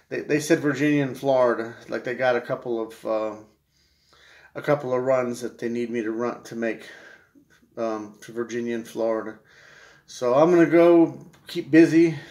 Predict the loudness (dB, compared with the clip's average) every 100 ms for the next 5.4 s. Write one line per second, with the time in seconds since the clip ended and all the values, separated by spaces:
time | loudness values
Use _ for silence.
0 | -8 -8 -4 2 2 2 -10 -12 -12 -10
1 | -10 -8 -10 -10 -8 -6 -4 -4 -6 -8
2 | -10 -16 -20 _ _ _ _ _ _ _
3 | -12 -6 -6 -6 -8 -10 -14 -20 _ _
4 | _ _ _ -20 _ _ -8 -6 -6 -8
5 | -6 -2 -2 -2